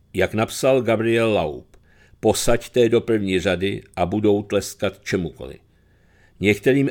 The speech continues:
europoslancům bych dal spíše plusové znaménko a některé blíže neznám.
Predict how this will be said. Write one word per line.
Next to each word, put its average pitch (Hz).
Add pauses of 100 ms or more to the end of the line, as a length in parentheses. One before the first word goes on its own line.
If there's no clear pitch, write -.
europoslancům 101
bych 104
dal 117
spíše 110
plusové 127
znaménko 107
a 98
některé 107
blíže 98
neznám. 78